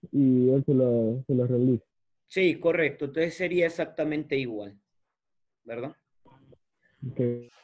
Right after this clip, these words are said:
Speaker 2: Ok, entonces, eh, si se entendió esa parte, entonces hasta aquí vamos a llegar con la clase de ahorita. Nos vamos a ver hasta el día de mañana a las tres de la tarde para poder establecer la otra clase, ¿verdad?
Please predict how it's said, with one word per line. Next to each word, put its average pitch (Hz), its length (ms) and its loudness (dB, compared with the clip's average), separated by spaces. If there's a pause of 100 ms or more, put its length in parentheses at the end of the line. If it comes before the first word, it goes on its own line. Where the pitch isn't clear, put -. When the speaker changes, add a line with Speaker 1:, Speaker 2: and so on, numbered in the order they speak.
(260)
Speaker 2:
Ok, 160 180 -8
entonces, 160 840 -2
eh, 147 760 4 (240)
si - 260 -6
se 165 140 -2
entendió 165 360 0
esa 220 220 0
parte, 233 400 2
entonces 202 340 0
hasta 185 220 -2
aquí 185 160 -2
vamos 190 300 0
a 185 40 4
llegar 180 320 2
con 180 160 -4
la 165 120 -6
clase 180 360 -4
de 170 140 2
ahorita. 226 640 -2 (500)
Nos 139 120 -12
vamos 165 300 -6
a 170 60 0
ver 175 180 4
hasta 175 200 -4
el 156 120 -2
día 165 180 0
de 175 100 2
mañana 185 720 -4
a 139 100 -4
las 135 460 -6
tres 160 220 0
de 175 80 2
la 165 160 -2
tarde 202 360 -2
para 135 320 -6
poder 131 340 -4
establecer 156 680 -6
la 143 160 -4
otra 135 280 -8
clase, - 320 -18 (560)
¿verdad? 123 380 -8